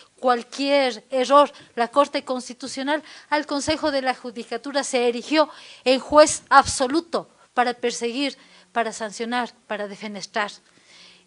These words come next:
Y, y, y además, no está por demás señalar que los vocales del Consejo de la Judicatura únicamente fueron cesados. La cesación, para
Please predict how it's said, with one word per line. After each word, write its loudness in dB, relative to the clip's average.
Y, -8
y, -8
y -4
además, -2
no -6
está -2
por -4
demás -6
señalar -2
que 0
los 0
vocales 2
del -6
Consejo -4
de -4
la -2
Judicatura -8
únicamente -8
fueron -8
cesados. 2
La 0
cesación, 0
para -2